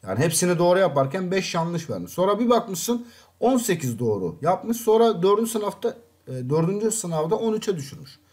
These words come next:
Burada bir istikrarsızlık var sevgili öğrencim. En doğru tahmini kimle yaparsın biliyor musun? Baran'da. Hocam ben beşinci denemede on sekiz yapar derim. De-, dersin mesela on yedi, on sekiz gibi bir ifade kullanabilirsin.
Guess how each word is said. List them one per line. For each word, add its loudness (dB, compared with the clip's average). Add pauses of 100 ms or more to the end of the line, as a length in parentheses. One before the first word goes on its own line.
(480)
Burada 0
bir -2
istikrarsızlık -4
var -2
sevgili -4
öğrencim. -4
En 2
doğru 4
tahmini 0
kimle -8
yaparsın -4
biliyor -8
musun? -12
Baran'da. -2 (760)
Hocam 0
ben 2
beşinci 0
denemede 2
on 0
sekiz -4
yapar 0
derim. -2
De-, 2
dersin 0
mesela -10
on -4
yedi, -4
on -2
sekiz -10
gibi -8
bir -8
ifade -8
kullanabilirsin. -4